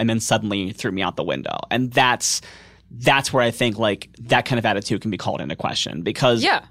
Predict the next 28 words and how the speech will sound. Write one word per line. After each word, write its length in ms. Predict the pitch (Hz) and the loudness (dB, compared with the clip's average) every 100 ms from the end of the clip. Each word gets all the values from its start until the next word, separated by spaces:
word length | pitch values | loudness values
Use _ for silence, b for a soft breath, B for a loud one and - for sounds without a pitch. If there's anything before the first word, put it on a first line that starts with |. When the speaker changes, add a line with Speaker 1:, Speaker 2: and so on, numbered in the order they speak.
| _ | _
Speaker 1:
for 200 | - 147 | -2 2
me, 420 | 165 254 143 127 - B B B | 4 4 4 0 -4 B B B
like, 280 | 147 139 - _ _ - | 2 2 2 _ _ -4
yeah, 320 | 135 202 170 | 4 6 6
I 100 | 160 | 4
have 220 | 143 147 | 4 4
that 220 | 147 117 | 4 2
body 220 | 123 139 135 | 2 2 2
part, 320 | 90 78 - | 0 0 2
but 100 | 135 | 4
I, 40 | |
I 140 | 143 156 | 4 2
just 140 | 160 | 2
made 80 | 151 | 2
a 60 | 127 | 2
tweet 200 | 143 123 | 0 2
joke 140 | 127 | 2
about 120 | 117 | 2
this 120 | - | -2
the 100 | - | 0
other 100 | 123 117 | 2 2
day 100 | 117 | 2
where 180 | 98 - | 2 0
it 260 | 80 107 | -2 -2
was 160 | 113 113 | 0 2
like, 240 | 110 104 - B B | 2 0 -4 B B
it's 100 | 139 | 2
like, 140 | 151 | 2